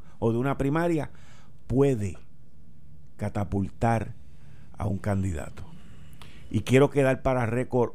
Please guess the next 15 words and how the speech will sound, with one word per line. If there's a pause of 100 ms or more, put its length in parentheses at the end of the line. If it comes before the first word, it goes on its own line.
(120)
hoy,
cinco
de
marzo
del
veinte
veinte, (640)
a
las
cinco
y
veinticinco
de
la
tarde.